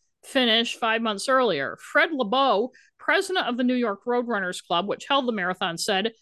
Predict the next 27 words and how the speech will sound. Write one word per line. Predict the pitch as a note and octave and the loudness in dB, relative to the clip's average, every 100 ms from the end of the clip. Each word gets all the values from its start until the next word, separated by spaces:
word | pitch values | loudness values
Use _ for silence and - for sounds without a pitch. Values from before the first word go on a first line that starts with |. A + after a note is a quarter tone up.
| _ _ - | _ _ 0
"In | D#4+ | 0
brief, | D4 F#4+ B4 G4 - - | 4 4 6 6 2 -6
we're | - G#4 | 0 0
sure | - G4 | 2 0
she's | - - - | 0 -2 -2
a | G#3 | -4
fraud. | - F#3+ F3 D3 F3 _ _ _ _ | -2 2 2 2 -4 _ _ _ _
We're | D#4 E4+ | -6 0
checking | A#4 A#4 A4 | 0 2 2
our | F#4 | 2
tapes | - F#4 E4 - C4+ | 2 2 2 0 -6
of | - | -2
her | B3 | 0
actual | A#3 A#3+ B3 | 2 0 -6
performance | A3+ A3 - C4+ B3 - G#3+ | -6 -10 -2 0 0 -2 -2
last | F#3+ E3+ | 0 -2
October | E3 - B3 G3+ F#3 | -6 -2 0 0 -2
in | F3+ | -2
our | E3+ | -4
marathon." | F3 F#3 F#3 - - - - _ _ _ _ _ _ C4 | -4 -4 -4 -6 -8 -10 -14 _ _ _ _ _ _ 0
Lebow | A#3 D4 G4+ | 4 4 4
called | F#4+ D4 A#3+ | 4 2 2
Ruiz | C4 B3 A#3 | 2 2 2
an | A3 | 0
imposter | E3 - C#4 C#4 D4 - D3+ E3 - _ | -4 0 2 4 2 -4 -6 -6 -12 _
and | A3 | -8
said, | G#3+ A#3 F#3 | 0 2 0